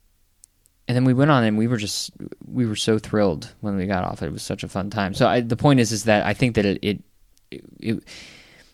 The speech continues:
if it had to replace something to come in, I think that, you know, it, it was worth it ultimately. But yeah, the Great Movie Ride, uh, it would be nice to still have around if they could have refurbished it and kept it. That would have been cool.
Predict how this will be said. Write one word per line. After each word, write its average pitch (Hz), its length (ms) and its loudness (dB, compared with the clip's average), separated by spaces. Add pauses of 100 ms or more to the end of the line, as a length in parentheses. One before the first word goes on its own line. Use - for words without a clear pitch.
(240)
if 131 80 4
it 127 80 6
had 143 280 6
to 117 400 6
replace 123 400 4
something 127 380 2
to 113 60 -2
come 113 180 0
in, 113 120 4
I 101 80 2
think 101 240 -4
that, 104 160 -2 (240)
you 110 160 -2
know, 98 200 0 (320)
it, 110 180 -2
it 95 100 -4
was 107 120 -6
worth 104 280 0
it 120 120 4
ultimately. 117 640 -2
But - 120 0
yeah, 95 180 -2
the 98 80 -4
Great 117 220 2
Movie 101 220 -2
Ride, 92 440 -4
uh, 98 280 -8 (260)
it - 80 0
would 147 120 2
be 135 100 4
nice 113 220 0
to 117 60 -4
still 107 200 0
have 101 140 0
around 101 300 2
if 92 100 -8
they 107 100 -2
could 98 120 -8
have 98 140 -6
refurbished 98 560 -4
it 90 80 -6
and 85 120 -14
kept 98 280 -6
it. - 220 -12
That 95 140 -10
would 69 100 -10
have - 80 -12
been - 140 -12
cool. - 340 -8